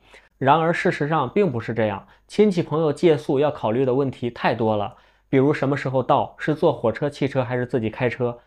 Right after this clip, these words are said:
用不用接，自己要不要请假，去接亲戚朋友了，那谁来接孩子放学？晚饭怎么吃？是去外面还是在家里？对方喜欢吃什么？晚上怎么睡？床上用品要不要先换一套？第二天亲戚朋友办事了，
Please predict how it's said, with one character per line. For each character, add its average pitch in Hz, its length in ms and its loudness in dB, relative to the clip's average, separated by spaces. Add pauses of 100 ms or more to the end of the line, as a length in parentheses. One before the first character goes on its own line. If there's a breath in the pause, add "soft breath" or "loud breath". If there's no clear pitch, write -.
(140 loud breath)
用 160 200 4
不 139 80 2
用 131 160 0
接， 143 340 0 (140)
自 170 160 4
己 135 160 0
要 156 140 4
不 135 80 0
要 143 120 0
请 107 280 -4
假， 127 260 2 (300 loud breath)
去 180 200 2
接 170 220 6
亲 170 220 0
戚 151 100 -2
朋 120 220 -4
友 135 160 -2
了， 104 200 0 (180 loud breath)
那 143 140 -2
谁 147 200 0
来 139 160 2
接 147 180 0
孩 131 180 -4
子 131 60 -4
放 131 220 -2
学？ 110 320 -4 (200)
晚 113 220 0
饭 151 200 -2
怎 131 100 -4
么 113 100 -2
吃？ 139 360 -4 (160 loud breath)
是 165 180 2
去 165 140 2
外 180 180 4
面 127 160 0
还 127 140 -4
是 123 80 -8
在 135 160 0
家 143 240 -2
里？ 110 200 -6 (200 soft breath)
对 165 120 4
方 160 200 0
喜 - 180 -4
欢 131 160 -6
吃 143 180 -4
什 120 140 -2
么？ 107 220 -4 (240 soft breath)
晚 117 260 0
上 147 160 -4
怎 117 120 -4
么 110 120 -2
睡？ 123 340 -2 (160 loud breath)
床 135 300 -2
上 160 180 -2
用 156 160 -2
品 120 220 -4
要 135 140 0
不 123 80 -2
要 127 100 0
先 135 180 -4
换 139 240 -2
一 110 80 -2
套？ 107 280 -8 (200 soft breath)
第 170 120 4
二 160 100 4
天 160 220 -2
亲 160 180 -2
戚 151 80 0
朋 127 140 -4
友 135 100 -2
办 139 240 0
事 160 160 -2
了， 117 220 0